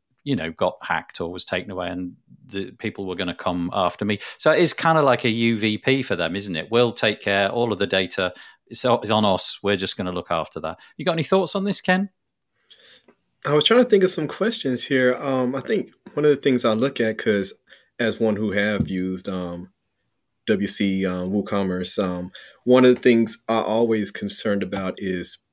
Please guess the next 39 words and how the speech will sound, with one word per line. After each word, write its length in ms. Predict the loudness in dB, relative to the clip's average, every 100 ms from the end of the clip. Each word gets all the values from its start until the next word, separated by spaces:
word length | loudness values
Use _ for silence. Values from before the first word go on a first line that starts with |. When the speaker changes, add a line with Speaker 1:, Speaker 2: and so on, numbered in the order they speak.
| _ _ _ 2
Speaker 2:
using 400 | 2 4 0 -2
plugins, 580 | 0 2 4 4 2 0
um, 300 | 0 0 0
not, 180 | 0 2
I 40 |
mean, 160 | 2 4
using, 260 | 4 4 2
um, 160 | 2
payments 520 | 2 2 2 0 -8 -8 -4
in 140 | -2
the 80 | -2
kind 200 | -2 -2
of 60 |
the 60 | -2
payment 300 | -2 -2 0
transactions, 760 | 0 0 0 -2 -2 -4 -4 -12 _ _ -6
um, 420 | -4 -4 -6 -8 _ _
choice, 420 | 2 6 6 4
like 200 | -2 -4 -6
between 320 | -8 -4 -4 -2
PayPal 800 | -2 -2 -2 -2 0 -2 -2 -4
and 240 | -6 -6
between, 380 | -8 -4 -2 -2
um, 340 | -4 -6 -10 -16 -20 -20
Square, 300 | -8 -6 -4
which 160 | -6
are 60 | -6
kind 180 | -4 -4
of 80 |
the 80 | -6
two 260 | -8 -6 -6
big 240 | -6 -6
ones 140 | -6 -6
that 100 | -6
are 80 |
out 140 | -6 -8
there 100 | -10
right 220 | -10 -8
now, 320 | -10 -10 -12